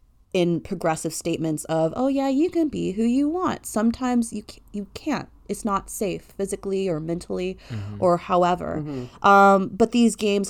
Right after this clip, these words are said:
Speaker 1: offer a very unique space. So I think that's probably one of the bigger reasons.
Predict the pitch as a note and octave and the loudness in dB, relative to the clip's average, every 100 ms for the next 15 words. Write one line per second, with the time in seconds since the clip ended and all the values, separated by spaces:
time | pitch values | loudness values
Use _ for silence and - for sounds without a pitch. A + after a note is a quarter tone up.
0 | - F3 F3 F#3+ F3 E3 E3+ D#3+ D#3+ D#3+ | -2 -2 -2 -2 0 0 -2 -2 -2 -4
1 | - - - - - - G#3 G3+ B3+ B3 | -6 -12 -8 -8 -6 0 4 4 2 0
2 | G#3+ - - G3 F#3 F#3 F3+ E3+ E3+ E3+ | -2 -6 -4 -4 -2 -2 0 0 -2 -4
3 | E3 D3+ F3 G3+ A#3+ C4 D#4 D#4+ | -4 -4 -4 -2 0 2 2 2